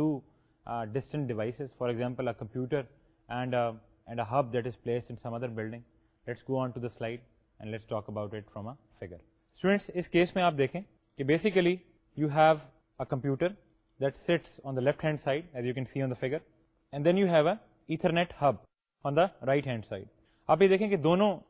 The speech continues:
یہ جو ڈیوائسز ہیں، they basically connect to the fiber modem۔ اب اسٹوڈنٹس، آ، کنیکشن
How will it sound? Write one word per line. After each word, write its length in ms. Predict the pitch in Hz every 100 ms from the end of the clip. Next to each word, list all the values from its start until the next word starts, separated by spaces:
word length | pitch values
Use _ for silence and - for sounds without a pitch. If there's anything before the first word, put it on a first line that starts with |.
| -
یہ 120 | 143
جو 80 | 156
ڈیوائسز 440 | 131 127 139 170
ہیں، 120 | 135 127 _ _ _ 135
they 120 | 135
basically 460 | 165 180 180 180 175 151
connect 500 | 139 156 - _ 143
to 140 | 135
the 100 | 185 233 _ _ _ -
fiber 240 | 143 170 196 _ _ 131
modem۔ 200 | 131 107 90 _ _ _ _ _ -
اب 80 |
اسٹوڈنٹس، 360 | 131 208 202 - - _ 143
آ، 220 | 139 139
کنیکشن 760 | - _ 156 160 - 214 208